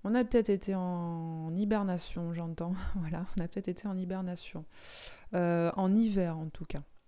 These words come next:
Avec, euh, oui, mais les énergies extérieures, et cetera, et cetera. Et pour l'instant, j'ai besoin d'avancer sur moi, et cetera, et cetera. Là, vraiment, cette semaine, ça a été, euh, pouf, l'ouverture au monde.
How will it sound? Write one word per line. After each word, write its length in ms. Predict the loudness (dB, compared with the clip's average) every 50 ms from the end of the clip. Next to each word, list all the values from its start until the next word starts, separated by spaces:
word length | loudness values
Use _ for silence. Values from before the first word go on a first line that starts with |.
| -20 -20 -20 -20 -20 -20 -20 -8 -2
Avec, 640 | 0 2 2 4 6 6 6 6 4 2 -2 -2 -2
euh, 140 | 0 0 0
oui, 320 | 0 0 -2 -2 -2 -2 -2
mais 100 | -2 -2
les 200 | -2 -2 -2 -2
énergies 400 | -2 -2 -2 -4 -4 -4 -4 -4
extérieures, 760 | -6 -6 -6 -6 -4 -4 -2 -2 -2 -2 -2 -2 -2 -2 -4
et 60 | -4 -6
cetera, 480 | -8 -8 -10 -6 -6 -4 -4 -2 -4
et 60 | -4 -6
cetera. 920 | -6 -6 -8 -6 -4 -4 -4 -4 -4 -4 -4 -4 -4 -4 -2 -2 -4 -4 -4 -4
Et 100 | -6 -6
pour 220 | -4 -2 -2 -2 -2
l'instant, 640 | -2 -4 -4 -6 -6 -6 -4 -4 -2 -2 -2 -2 -4
j'ai 160 | -4 -4 -4
besoin 600 | -2 -2 -4 -4 -4 -4 -4 -4 -2 -2 -4 -4 -4
d'avancer 460 | -4 -4 -4 -4 -6 -8 -8 -8 -10
sur 260 | -10 -8 -8 -8 -8
moi, 540 | -6 -6 -6 -6 -6 -6 -6 -6 -6 -6 -6 -6
et 160 | -6 -8 -8
cetera, 420 | -8 -12 -14 -12 -10 -8 -8 -8 -8
et 60 | -8
cetera. 480 | -10 -12 -12 -12 -12 -12 -12 -14 -14 -16 -20 _ -18 -14 -12 -12 -12 -14 -16 -2 2
Là, 240 | 4 6 6 6 4
vraiment, 440 | 2 2 2 2 2 2 0 0 -2
cette 280 | -2 0 -2 0 0
semaine, 460 | -2 -2 -2 -4 -4 -4 -2 -4 -2
ça 160 | 0 2 2 2
a 40 |
été, 300 | 0 -4 -6 -6 -6 -6
euh, 80 | -6 -6
pouf, 440 | -10 -12 -14 -16 -14 -16 -16 -18 -20 -20 -20 -20 -20 -20 -14 -6 -2
l'ouverture 1160 | 2 4 6 8 8 8 6 6 4 2 4 4 4 4 4 2 0 0 0 0 -2 -4 -6 -2 0
au 120 | 2 2
monde. 500 | 2 2 0 -2 -4 -6 -8 -8 -10 -10